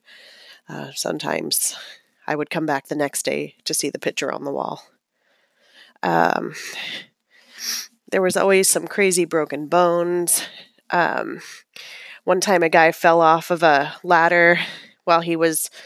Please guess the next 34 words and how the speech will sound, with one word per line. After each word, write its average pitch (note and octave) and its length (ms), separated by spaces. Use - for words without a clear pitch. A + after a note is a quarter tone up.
trimming G3 300
some E3 180
hedges F3 520
and E3 120
he E3+ 100
had D3+ 180
chainsawed E3+ 560
his C#3+ 260
belly D3+ 400
open. D#3 420
That - 160
was D#3+ 160
interesting. D#3 800
Um, D#3 500
I A#3 120
don't C4 100
know. F#3 220
Those F3 200
are F3+ 40
just E3 200
some E3+ 160
of D#3+ 60
the D#3 80
things D#3 260
that C#3+ 120
come D3 200
to D3+ 100
mind C#3+ 380
off D3 200
the - 80
top D3 220
of C#3 80
my C#3+ 140
head, C3+ 340